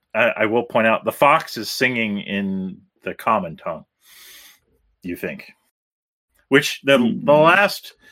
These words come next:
Speaker 1: uh, animal that talked to you would, could also speak your language. You, but it,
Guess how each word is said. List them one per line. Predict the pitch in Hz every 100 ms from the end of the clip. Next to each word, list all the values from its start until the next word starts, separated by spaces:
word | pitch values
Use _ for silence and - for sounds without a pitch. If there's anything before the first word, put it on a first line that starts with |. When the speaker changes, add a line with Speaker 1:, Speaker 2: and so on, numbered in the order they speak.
| _ _ -
Speaker 1:
uh, | 120 117 -
animal | 131 127 123 113 107
that | 104 -
talked | - 107 -
to | 92
you | 85 78
would, | 78 85 78 _ -
could | - 110
also | 107 - 95 80
speak | - - 98 - -
your | 80
language. | 80 78 69 - 69
You, | 95 _ _ _ _ _ _ _ _ _ _ _ _ _ -
but | 139
it, | 147